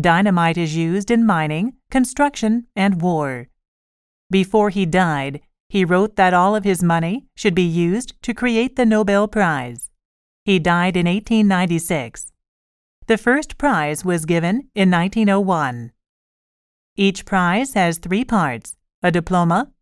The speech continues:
a gold medal, and money. The money has increased since nineteen eighty. It is now ten million Swedish crowns. This is about one million euros. How are the winners chosen?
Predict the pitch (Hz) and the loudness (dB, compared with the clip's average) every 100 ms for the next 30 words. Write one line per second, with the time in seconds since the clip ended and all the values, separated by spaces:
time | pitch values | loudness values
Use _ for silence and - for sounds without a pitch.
0 | _ 190 185 185 170 170 165 185 277 _ | _ -4 0 0 0 -2 -2 -4 -8 _
1 | 226 240 233 202 139 123 117 _ _ _ | 0 2 4 2 -2 -8 -16 _ _ _
2 | _ _ _ - - 254 254 302 254 220 | _ _ _ -20 -6 0 2 2 2 2
3 | 190 170 196 214 190 180 - - - 180 | 0 0 0 0 0 -2 -4 -8 -2 0
4 | 165 185 180 196 180 165 185 156 113 113 | 0 0 0 0 0 0 -2 -4 -8 -16
5 | _ _ _ _ - 190 180 170 175 175 | _ _ _ _ -2 0 2 2 4 2
6 | 175 - 202 220 208 233 190 165 165 - | 0 -2 2 4 4 2 0 0 -2 -2
7 | 208 180 170 - 202 151 127 117 110 - | -2 0 0 -2 -2 -2 -6 -10 -16 -20
8 | _ _ _ _ - 170 190 214 190 175 | _ _ _ _ -2 0 2 0 2 4
9 | 175 160 165 196 240 226 226 233 208 190 | 2 2 0 2 2 2 2 4 4 2
10 | 160 131 120 113 - _ _ _ _ _ | 0 -2 -6 -12 -18 _ _ _ _ _
11 | _ _ _ - 285 320 269 277 262 185 | _ _ _ -2 0 2 2 0 -2 0
12 | 190 226 226 - 226 160 147 113 107 | 2 2 0 -2 -2 -2 -6 -8 -12